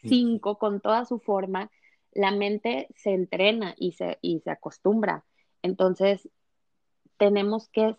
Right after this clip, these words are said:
ser capaz de, de darnos permiso de saber qué es lo que queremos, porque, porque cuando realmente quieres algo, de verdad, pro-,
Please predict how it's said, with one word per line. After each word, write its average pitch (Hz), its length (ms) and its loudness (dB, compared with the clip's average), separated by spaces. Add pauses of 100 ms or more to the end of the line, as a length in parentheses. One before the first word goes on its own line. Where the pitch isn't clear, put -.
ser 196 180 0
capaz 196 400 -2 (200)
de, 180 260 -2
de 165 180 -4
darnos 180 380 -2
permiso 196 720 -2 (960)
de 170 140 2
saber 175 540 0 (180)
qué 202 160 6
es 202 100 2
lo 208 120 -2
que 190 120 -8
queremos, 170 440 -4
porque, 165 480 -4 (720)
porque 190 280 -2
cuando 180 340 2
realmente 220 800 2
quieres 208 320 -4
algo, 208 380 -2 (760)
de 185 180 4
verdad, 180 480 4 (1000)
pro-, 190 280 2